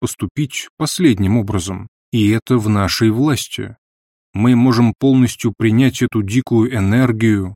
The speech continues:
перенаправить её и интегрировать в большой ум. Тогда произойдёт не устранение реакций в смысле их уничтожения и подавления,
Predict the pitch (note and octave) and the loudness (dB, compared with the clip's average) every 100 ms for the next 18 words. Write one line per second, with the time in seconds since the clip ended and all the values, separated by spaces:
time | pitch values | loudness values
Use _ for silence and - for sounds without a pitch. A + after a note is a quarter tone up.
0 | - F3 D#3 A2 F#2+ A#2+ D3 C3 B2+ B2 | 0 2 4 2 0 0 0 -2 -2 -2
1 | A2+ A2+ G#2 C3+ C3+ A#2 A2 G2 A2+ D#3+ | 0 0 0 2 2 2 -2 0 2 2
2 | D3 C3+ A2+ - - G#2 G2+ B2+ C#3+ - | 2 0 -2 -10 -12 -8 -2 -2 -2 0
3 | A#2+ G#2 G#2+ F#2 G2 _ _ _ _ _ | 0 2 0 -4 -14 _ _ _ _ _
4 | _ _ - G#2+ G#2 C3 B2+ A#2 G#2+ A2 | _ _ -6 -4 -2 -2 -2 -2 0 0
5 | G#2+ C3 B2+ - - A2 A2+ - - G#2 | 0 0 -2 -4 -6 -2 -2 -4 -4 -2
6 | D3 F3+ C#3+ A#2+ A2 B2+ - - - A2 | 0 0 2 2 2 0 -4 -10 -6 -4
7 | G2 G2+ - F#2+ G2+ G2 - A#2 A#2 - | -4 -8 -8 -4 -2 -2 -2 -2 -2 -2
8 | G#2+ B2+ A#2 - C3+ B2 A#2+ - G#2+ F#2 | -2 -2 -4 -4 0 0 0 -4 -4 0
9 | C3 B2 A#2 A2+ B2+ - G2+ G2 F2 C3+ | 2 2 2 0 -6 -4 -2 -2 0 0
10 | E3 G#2+ F#2+ F#2+ | 0 -2 -4 -8